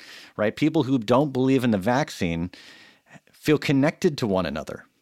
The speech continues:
And that has allowed Trump and people like him to make them a constituency and turn them into a hammer, right? I mean, this is like, and, and I only say that all to po-,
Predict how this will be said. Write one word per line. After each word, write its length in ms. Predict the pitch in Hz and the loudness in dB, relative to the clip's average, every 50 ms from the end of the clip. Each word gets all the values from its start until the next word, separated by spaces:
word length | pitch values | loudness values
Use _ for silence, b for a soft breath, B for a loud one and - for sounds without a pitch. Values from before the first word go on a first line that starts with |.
| _ B B B B B B B B | _ B B B B B B B B
And 200 | - 123 123 120 | 0 0 2 2
that 220 | 127 139 160 156 147 | 4 2 2 2 0
has 160 | 147 139 117 | -2 -2 0
allowed 320 | 127 127 127 123 127 110 | 0 2 2 2 2 0
Trump 460 | - - - 147 165 170 143 139 - - - | -2 -2 0 2 2 2 0 -2 -4 -12 -8
and 180 | - 123 107 104 | -4 -4 -4 -2
people 260 | - 139 - - 113 | -2 -2 -2 0 0
like 260 | 104 117 143 175 - | 2 2 2 2 0
him 340 | - 123 104 95 95 98 104 | -2 -2 -2 0 0 -2 -2
to 440 | - - 117 110 110 110 113 117 113 _ _ _ _ _ _ _ _ _ _ | -2 -2 -2 0 0 0 -2 -4 -6 _ _ _ _ _ _ _ _ _ _
make 280 | - 98 107 113 - - | -6 -4 -4 -4 -4 -2
them 260 | - 117 113 117 113 110 | -2 0 0 0 0 -2
a 140 | - 107 101 | -2 -4 -4
constituency 840 | - 117 107 - - 165 165 - 127 117 87 76 - - - - _ _ _ | -4 -6 -8 -4 -6 -6 -6 -4 -6 -6 -6 -8 -12 -16 -16 -18 _ _ _
and 140 | - 101 98 | -12 -12 -8
turn 240 | - - 127 120 117 | -4 -2 0 2 2
them 160 | 117 110 110 | 2 2 2
into 360 | 113 113 110 - 123 120 110 | 2 0 0 -2 -2 0 0
a 80 | 107 101 | 0 0
hammer, 420 | 98 123 139 143 131 98 - - _ _ _ _ _ - | 0 0 -2 0 -2 -2 -6 -8 _ _ _ _ _ -8
right? 240 | 85 90 98 107 - B B B B B B B B B B B B B B B B | -4 -4 -4 -4 -8 B B B B B B B B B B B B B B B B
I 40 | 135 | -2
mean, 140 | 131 135 139 | -2 0 0
this 180 | 156 175 - | -2 -2 -2
is 160 | 180 151 131 - | -4 -4 -2 0
like, 280 | 143 139 135 123 - - | 2 2 2 0 -2 -4
and, 140 | 139 135 131 | -2 -2 -2
and 240 | - - 147 139 - - | -2 -2 -2 -2 0 0
I 100 | 139 135 | 2 2
only 200 | 147 160 156 143 | 2 2 0 -2
say 220 | - - 160 165 | 0 0 0 0
that 200 | 160 139 120 113 | 2 2 2 2
all 160 | 110 98 101 | 2 2 0
to 200 | 104 - - 104 | -2 -2 -8 -10
po-, 240 | 98 - - 120 - | -10 -4 -6 -6 -6